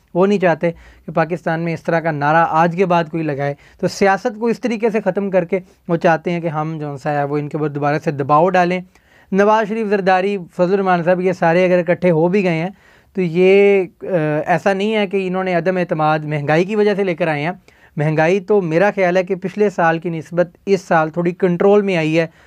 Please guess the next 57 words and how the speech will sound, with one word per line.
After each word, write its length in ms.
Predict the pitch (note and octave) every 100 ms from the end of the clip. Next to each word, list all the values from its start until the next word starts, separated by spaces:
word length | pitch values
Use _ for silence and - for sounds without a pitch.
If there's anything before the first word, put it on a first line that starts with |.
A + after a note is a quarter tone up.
| _ -
वरना 220 | E3+ F3+
लास्ट 420 | E3+ E3 F#3+ -
ईयर 160 | F#3 F3+
जो 120 | E3+
सी 80 | E3+
थी 100 | E3+
महंगाई 480 | E3+ D#3 D3+ D#3 D#3+
जिस 300 | D3 E3 E3+
लेवल 340 | D#3 D#3 G3
से 120 | F#3
ऊपर 200 | F3 F3
गई 180 | D#3+ D#3+
थी 200 | D#3+ E3 - _ _ _
तब 180 | G3 F#3+ F3+
तो 80 | G3+
अदम 240 | F3+ F3+
एतमाद 320 | F3+ E3+ E3
नहीं 200 | D#3+ F3+
आई 140 | E3 D3+
है। 140 | E3 - - -
और 100 | D#3+
जब 220 | D3 F#3
लास्ट 460 | D#3+ E3 G3 G#3 - F#3+
ईयर 180 | F#3
जो 160 | F3 D#3+
सा 100 | E3+
है 80 | E3
वो 140 | E3
खान 240 | D3+ D3+ D3+
साहब 240 | E3+ D#3
का 340 | - D#3+ C#3+ - _
स्टार्ट 380 | - E3+ D3 D#3
होने 200 | D3+ D#3
वाला 260 | E3 D3+ D#3
है, 60 |
आगे 240 | D3 C#3 D#3
भी, 140 | E3
अ, 640 | D#3 _ _ _ D#3+ C#3
जो 180 | C#3 C#3+
सा 160 | D3 D3+
असम्बलियाँ 520 | - D#3 D3 E3+ F3
जो 200 | D#3 D3
सी 160 | C#3+ D3+
हैं 140 | D3+
वो 120 | D3+
भी 100 | D3+
ख़त्म 280 | D3 D#3 E3
होने 260 | D#3 D3+ D3+
की 80 |
तरफ 200 | D3 D#3
जा 220 | C#3+ D3 D#3+
रही 160 | F#3+
हैं, 160 | E3 - _ _ -
तो 60 | F#3
तब 340 | - B3 A#3+
ये 180 | A3+ G#3+
क्यों 260 | F#3+ F#3+